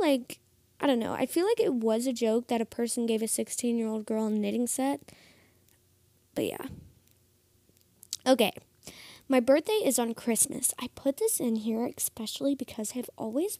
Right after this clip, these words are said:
wondered how it would be like, or what it would be like to have your birthday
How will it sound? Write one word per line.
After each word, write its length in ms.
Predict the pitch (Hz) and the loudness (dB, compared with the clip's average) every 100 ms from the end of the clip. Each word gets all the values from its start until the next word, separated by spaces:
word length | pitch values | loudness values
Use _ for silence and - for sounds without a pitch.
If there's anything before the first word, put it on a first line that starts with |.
| - | -4
wondered 500 | 220 220 240 254 294 - - - - | 0 2 4 2 0 -10 -18 -20 -8
how 240 | - 233 | 2 4
it 100 | 269 | 6
would 240 | 285 220 | 4 0
be 180 | 226 214 | 0 2
like, 600 | 208 226 240 247 - - 247 | 2 2 2 0 -4 -6 2
or 100 | 240 | 2
what 220 | 214 220 | 4 0
it 100 | 240 | 0
would 180 | 247 214 | -2 0
be 140 | 220 | 2
like 340 | 220 226 - - | 2 0 -4 -16
to 180 | - 226 | -8 -6
have 320 | 208 226 220 | -4 -2 0
your 100 | 233 | 2
birthday 640 | 208 214 214 - 254 269 | 2 -2 -2 0 2 2